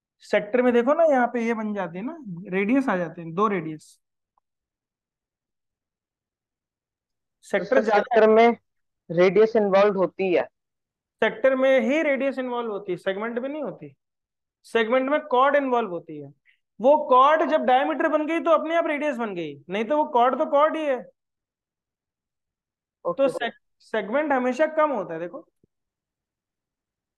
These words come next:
Speaker 1: अगर तुम, अ, इसकी बात करोगे, क्या बोलते हैं, एक second को दिखाता हूँ मैं तुम्हें क्या बताना चाह रहा हूँ। Pokemon देखते हो? पैकमैन खे-, खेला है तुम लोगों ने game? एक पैकमैन game आता था।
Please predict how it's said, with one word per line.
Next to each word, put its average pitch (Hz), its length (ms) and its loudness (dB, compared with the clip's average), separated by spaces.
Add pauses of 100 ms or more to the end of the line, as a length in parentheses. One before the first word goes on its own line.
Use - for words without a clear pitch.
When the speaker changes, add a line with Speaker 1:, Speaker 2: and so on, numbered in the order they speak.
(160)
Speaker 1:
अगर 226 240 2
तुम, 320 240 -2
अ, 214 600 0
इसकी 302 260 -10
बात 294 260 2
करोगे, 208 440 -2
क्या - 400 -6
बोलते 208 280 -6
हैं, 170 560 -10 (1700)
एक 185 160 -8
second 170 300 -12
को 160 100 -10
दिखाता 156 380 -12
हूँ 156 80 -12
मैं 156 80 -16
तुम्हें 160 200 -16
क्या 170 180 -2
बताना 160 320 -10
चाह 147 140 -18
रहा 156 100 -20
हूँ। 160 100 -20 (1200)
Pokemon 285 520 2
देखते 294 280 -4
हो? 247 540 -10
पैकमैन 277 420 0
खे-, 269 180 -12
खेला 269 260 2
है 370 60 0
तुम 320 140 -8
लोगों 247 160 0
ने 220 80 -6
game? 185 280 -8
एक 185 160 -18
पैकमैन 226 420 -2
game 226 180 0
आता 170 200 -8
था। 156 180 -18